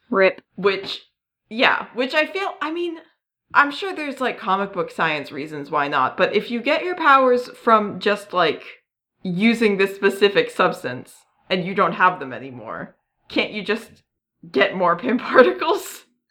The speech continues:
Speaker 1: I guess.
Speaker 2: Um, but he, uh, shows up again, uh, like, he's working for the High Evolutionary for some reason in, like, a scientific capacity.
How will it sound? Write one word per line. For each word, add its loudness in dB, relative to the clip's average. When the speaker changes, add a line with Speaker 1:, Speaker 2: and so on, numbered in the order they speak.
Speaker 1:
I 4
guess. 2
Speaker 2:
Um, 4
but 2
he, -6
uh, 4
shows 0
up -4
again, -2
uh, 4
like, 4
he's 0
working 0
for 0
the 2
High 4
Evolutionary -6
for -8
some -4
reason -8
in, -6
like, -2
a -4
scientific -2
capacity. -2